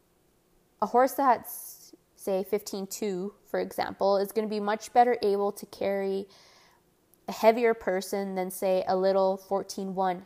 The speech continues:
hand-high horse is going to be able to. Um, same case with someone who has an inseam of, say, thirty-eight inches. They are not gonna be as well suited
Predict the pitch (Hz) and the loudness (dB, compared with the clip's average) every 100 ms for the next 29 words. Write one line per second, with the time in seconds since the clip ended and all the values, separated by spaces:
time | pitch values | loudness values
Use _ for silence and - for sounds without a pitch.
0 | - 185 - 196 185 196 - - 196 190 | -10 -10 -6 -6 -6 -8 -10 -10 -10 -8
1 | 202 180 214 196 - - 202 _ _ _ | -8 -8 -8 -12 -12 -12 -16 _ _ _
2 | _ _ _ - - - - - - _ | _ _ _ -20 -20 -20 -20 -20 -20 _
3 | - 185 180 175 175 - 208 208 - 226 | -10 -4 -2 -4 -6 -2 -2 -2 0 2
4 | 208 208 202 196 196 - - _ - _ | 2 2 0 2 0 -4 -20 _ -20 _
5 | - 226 214 220 214 202 - 202 190 208 | -2 -2 0 -2 -2 -2 -6 -8 -6 -6
6 | - 233 226 220 214 190 185 185 175 - | -6 -4 -2 -4 -6 -4 -2 -2 -4 -8
7 | - - 190 - 190 190 196 190 - 190 | -16 -12 -10 -4 -4 -2 -2 -2 -4 -8
8 | 196 311 320 320 - - - _ _ _ | -6 -4 -2 -2 -6 -16 -20 _ _ _
9 | _ _ _ _ _ _ _ _ - 202 | _ _ _ _ _ _ _ _ -4 4
10 | 220 285 277 214 226 240 220 220 208 202 | 6 6 4 2 2 -2 0 2 2 4
11 | 190 190 - 190 185 185 180 | 2 2 0 -2 0 -2 -4